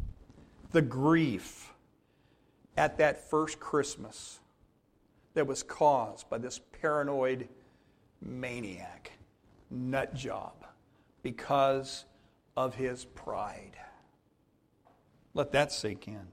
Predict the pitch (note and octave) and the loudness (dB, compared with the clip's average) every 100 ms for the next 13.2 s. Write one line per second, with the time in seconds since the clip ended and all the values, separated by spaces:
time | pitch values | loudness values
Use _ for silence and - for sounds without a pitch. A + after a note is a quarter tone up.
0 | _ _ _ _ - - - D#3 D3+ - | _ _ _ _ -20 -6 6 8 8 6
1 | E3+ C#3+ - D3 C#3 C#3+ C#3+ A#2 - - | 4 4 6 4 4 2 0 -2 -6 -14
2 | - - - - - A3 G#3 G3+ G3+ F#3+ | -20 -20 -20 -20 2 8 10 12 10 10
3 | F3+ D#3+ C#3+ - - - _ _ _ - | 10 8 8 0 -10 -20 _ _ _ -20
4 | - G3 B3 B3+ D#3 D#3 F#3 - - - | 2 12 12 12 12 10 2 -6 -20 -20
5 | _ _ _ _ _ _ - E3+ - - | _ _ _ _ _ _ 2 2 2 -2
6 | - - B3+ C4+ B3+ - B3 A#3+ - - | -4 2 6 8 8 12 10 10 2 0
7 | G#3+ A3 - - A#2 - - _ _ _ | 2 4 2 -2 -4 -6 -20 _ _ _
8 | - - - - G3+ G3 - B3 C#4 - | -20 -20 -14 2 4 4 2 6 6 6
9 | - A#3 A#3+ - D3+ F3+ G#3 G#3 - G3+ | 12 12 12 8 6 8 8 6 6 8
10 | G3+ G3 F3 C3+ D3 F4 F#4+ E4 A3 D#3+ | 8 8 2 0 2 6 8 10 10 8
11 | D3 C#3+ A2+ - - - - - - - | 8 6 4 0 -8 -20 -20 -20 -20 0
12 | D#4 F4 E4+ - A#3 G3 - F3+ - C3+ | 12 12 12 12 2 2 0 -2 0 -6
13 | A#2+ | -10